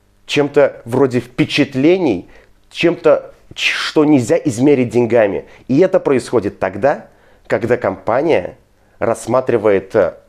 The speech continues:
улучшение клиентского опыта как ответственность одного человека, а не кроссфункциональное взаимодействие.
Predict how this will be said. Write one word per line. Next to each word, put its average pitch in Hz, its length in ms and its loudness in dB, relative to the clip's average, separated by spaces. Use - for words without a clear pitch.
улучшение 135 520 0
клиентского 107 400 0
опыта 160 280 0
как 110 160 0
ответственность 131 480 -2
одного 110 400 -2
человека, 113 560 -2
а 120 100 -2
не 151 120 2
кроссфункциональное 160 960 0
взаимодействие. 127 720 0